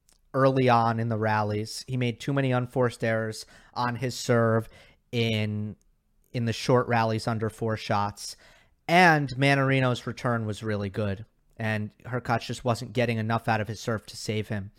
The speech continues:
Uh, but in general, if you look at the stats, the zero through four stats, they're pretty interesting.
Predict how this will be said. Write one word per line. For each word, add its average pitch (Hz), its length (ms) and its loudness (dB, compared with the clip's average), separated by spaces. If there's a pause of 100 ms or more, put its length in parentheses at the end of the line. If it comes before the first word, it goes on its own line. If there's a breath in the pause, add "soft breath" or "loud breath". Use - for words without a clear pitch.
(560 soft breath)
Uh, 117 160 2
but 139 180 4
in 175 160 4
general, 143 460 6
if 120 140 -2
you 131 80 2
look 160 200 2
at - 100 -10
the 127 60 -4
stats, 120 540 0
the 120 80 -8
zero 123 340 2
through 120 220 -4
four 123 240 0
stats, 107 400 -4
they're 117 120 -6
pretty 127 280 -2
interesting. 113 560 -6